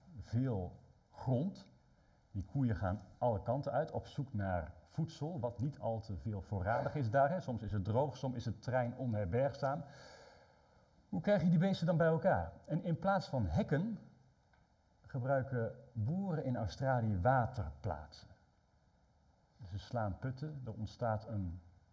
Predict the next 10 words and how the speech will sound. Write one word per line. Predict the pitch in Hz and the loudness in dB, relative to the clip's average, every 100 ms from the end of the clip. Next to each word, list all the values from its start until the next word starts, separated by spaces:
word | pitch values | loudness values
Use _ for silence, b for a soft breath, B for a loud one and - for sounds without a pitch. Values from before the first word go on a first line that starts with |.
| _ _ - | _ _ -4
bron, | 104 113 131 190 202 - - _ _ _ _ | 2 4 4 0 -6 -12 -20 _ _ _ _
een | - 101 | -2 0
drinkplaats. | 101 139 - 131 139 - - - B B B B B B B B _ _ _ | 2 0 0 0 0 -4 -16 -20 B B B B B B B B _ _ _
En | - | 2
die | 127 | 6
boeren | 196 233 202 | 8 6 6
weten, | 220 175 185 | 6 4 2
gaandeweg | - 220 196 185 175 | 4 4 4 2 2
komen | 185 175 165 | 2 2 4
die | 147 143 135 - | 2 2 0 -8